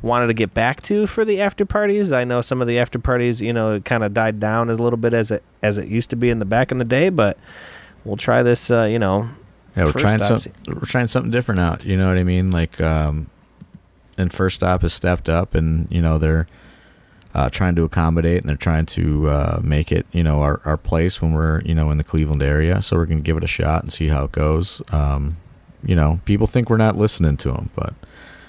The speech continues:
Speaker 2: we're listening.
Speaker 1: Uh, we, we did, we did, like, an unofficial after party there the one time after the show, and great food. They served food late. All the food was really good. They got a bunch of stuff on the menu. You know, it's, it's a great place.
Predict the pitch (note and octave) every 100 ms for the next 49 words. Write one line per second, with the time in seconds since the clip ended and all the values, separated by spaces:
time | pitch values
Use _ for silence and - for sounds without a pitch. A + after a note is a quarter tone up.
0 | - _ _ - C2 D#2+ G#2 G#2+ - -
1 | - - _ _ _ _ - - A2+ A2+
2 | G#2+ C3+ E3 - C#3 C#3+ E3 D#3 B2+ C#3+
3 | D3 D3+ C#3+ C3+ - A#2 D#3+ - D#3+ -
4 | E3+ D#3+ D#3+ D#3+ E3 E3+ E3 E3+ D#3+ D#3+
5 | E3+ D#3+ D3+ D3+ D3 D3+ D3 - D#3 D#3
6 | F2 B2 A2+ G#2+ - G#2+ - C3+ B2+ F3+
7 | - E3+ E3+ F#3+ G3+ A#2 A2+ - C#3+ C#3
8 | - E3 C3+ B2+ D#3+ - A#2+ C#3+ D#3 F3
9 | F3 A2 A2+ D3+ A#2 B2+ D#3 B2+ A2+ G#2
10 | B2+ D3 C3+ D3+ D3+ D#3 D#3 C#3+ D3 D3+
11 | D#3 D#3+ C#3 A#2 B2 C#3 A#2 B2 C3+ C3+
12 | E3 D#3+ D3 - -